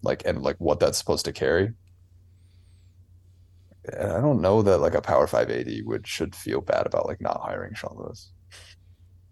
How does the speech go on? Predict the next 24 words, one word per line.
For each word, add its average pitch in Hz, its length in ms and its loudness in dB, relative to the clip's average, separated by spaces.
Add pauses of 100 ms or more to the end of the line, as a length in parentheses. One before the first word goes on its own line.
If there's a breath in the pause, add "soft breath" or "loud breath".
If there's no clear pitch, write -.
(240)
Like, 107 120 -2
I, 64 200 4
I 104 40 6
don't 95 300 4
know. 90 420 2
I'm 98 140 0
just 98 220 -4
curious, 87 440 2
like, 78 160 0
what - 360 0
the 78 100 2
reverence 71 720 -2
is 62 180 -4
for 60 260 -2
him, 62 300 -6
like, 57 340 -4
from 65 300 -2
the 58 100 -6
Kent - 220 -6
State - 300 -4
side, - 360 -4
where 62 160 -4
it's - 180 -6
like, 50 360 -4